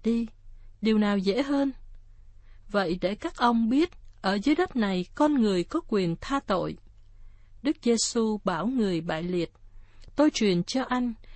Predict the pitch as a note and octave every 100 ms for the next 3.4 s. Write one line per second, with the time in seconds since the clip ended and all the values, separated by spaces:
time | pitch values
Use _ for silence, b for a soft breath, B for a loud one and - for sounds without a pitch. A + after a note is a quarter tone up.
0 | b b G#3 A3 E4 E4+ A3+ F3+ F3+ -
1 | - D4 E4+ E4+ D#4+ G#3+ G3 F3+ F#3+ F#3
2 | C4 C#4+ B3 G3 F3 E3+ B3+ C#4 G3+ F3+
3 | E3+ F3 D#3+